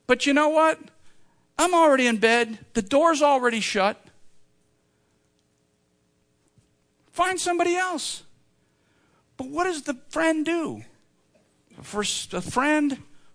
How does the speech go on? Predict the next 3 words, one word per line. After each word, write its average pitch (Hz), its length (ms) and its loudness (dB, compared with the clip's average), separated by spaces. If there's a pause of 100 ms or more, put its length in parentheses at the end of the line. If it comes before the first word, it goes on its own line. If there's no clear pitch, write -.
persists. - 1120 -4 (960)
The 190 80 -2
friend 320 600 2